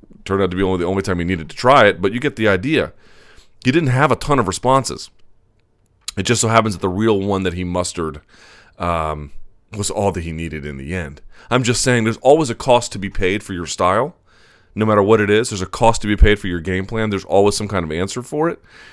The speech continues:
And you're gonna see Barboza just eventually takes advantage of that. It took him a round and a half to kind of figure it out, but that's what he's gonna do.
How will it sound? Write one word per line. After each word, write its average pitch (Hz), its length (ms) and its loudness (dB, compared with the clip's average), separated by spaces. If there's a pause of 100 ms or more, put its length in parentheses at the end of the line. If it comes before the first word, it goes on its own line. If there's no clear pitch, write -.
(180)
And 104 440 0
you're 123 160 2
gonna 135 160 4
see 147 260 -2
Barboza 113 460 2
just 98 180 -10
eventually 101 340 -6
takes 107 180 -6
advantage 104 300 -2
of 98 60 -10
that. 90 140 2
It 101 140 -2
took 127 180 2
him 131 80 0
a 110 60 4
round 113 260 0
and 107 120 -2
a 98 40 -2
half 113 220 -4
to 120 60 -10
kind 110 180 -4
of 95 80 -4
figure 107 280 -2
it 95 80 2
out, 120 280 2 (400)
but - 340 -2
that's 110 200 4
what 107 100 -4
he's 107 140 -2
gonna 104 160 -4
do. 110 200 0